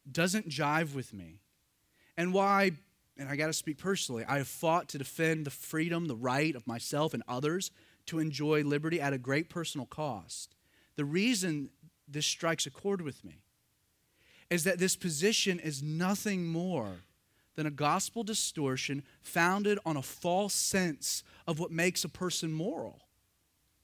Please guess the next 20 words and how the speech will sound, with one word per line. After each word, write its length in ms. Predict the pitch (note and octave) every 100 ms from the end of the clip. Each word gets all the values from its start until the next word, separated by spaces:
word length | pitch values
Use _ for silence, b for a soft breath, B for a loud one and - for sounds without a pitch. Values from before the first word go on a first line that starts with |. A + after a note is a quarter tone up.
| _ _ _ _ _
Like, 100 | G3+ G#3+
I 80 |
know 200 | A#3+ D4
that's 200 | F#4+ E4+
a 40 | A#3+
heavy 220 | A#3+ G3+
statement, 640 | - - A#3+ B3 C#3 F#2+ - _ b b b b b
but 120 | A3
the 100 | B3
reality 800 | A#3 A3 A#3 D#4 C#4 E3 A2+ G2 B
is 100 | G3
that 140 | G3+ A3+
most 400 | G#3+ C4+ D#4+ D#4 B3
arguments 580 | C4 A#3 G#3 D#3+ C#3+ -
advocating 840 | F#3 A3 B3 C4 C#4 C4+ C#4 C#4 C4+ B
for 120 | - G#3+
the 100 | F3+
prohibition 800 | - A#3 C4+ C4+ A3 A#3+ C4 A#3
of 120 | G#3
alcohol 500 | F#3+ A3 G#3+ D#3 A#2